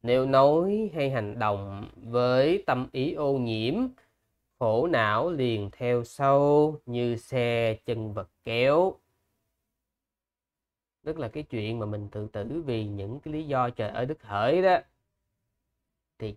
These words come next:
chắc chắn là nó đem đến đau. Ừ. Rồi.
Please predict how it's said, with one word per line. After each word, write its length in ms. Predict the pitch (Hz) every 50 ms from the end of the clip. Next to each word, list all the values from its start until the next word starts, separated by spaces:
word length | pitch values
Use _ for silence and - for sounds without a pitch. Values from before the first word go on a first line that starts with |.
| _
chắc 300 | - 156 - _ _ _
chắn 440 | - 165 170 190 214 233 254 262 247
là 120 | 185 120
nó 120 | 107 117 127
đem 380 | 143 131 123 120 117 117 117
đến 240 | 120 120 127 156 170
đau. 220 | 135 113 110 101 - _ _ _ _ _ _ _ _ _ _ _ _ _ _ _ _ _ _ _ _ _ _ -
Ừ. 320 | 151 170 175 170 139 117 113 - _ _ _ _ _ _ _ _ _ _
Rồi. 200 | - 135 135 123